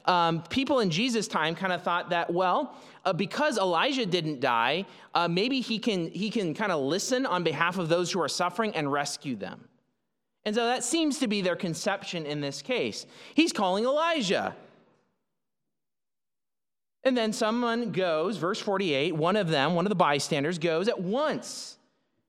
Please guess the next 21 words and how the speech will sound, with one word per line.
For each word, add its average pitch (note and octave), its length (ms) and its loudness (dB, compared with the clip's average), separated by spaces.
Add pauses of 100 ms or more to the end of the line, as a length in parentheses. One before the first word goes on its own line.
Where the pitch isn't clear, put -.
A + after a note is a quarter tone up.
(300)
ran, F#3+ 560 0 (760)
and E3+ 100 -8
took A#3+ 160 -2
a D#4 40 0
sponge, F#3 600 0
filled G#3+ 420 0
it A3+ 140 0
with F3+ 160 0
sour E3+ 500 2
wine. D3+ 240 2
That's B2+ 140 -2
vinegary D#3 640 -2
wine. B2 520 -2
So - 120 -6
you're C3 180 -2
to C#3+ 80 -2
think, D#3+ 360 -4
uh, D#3 60 0
like, C3+ 180 -2
wine C3 340 0
vinegar, G#2 460 -4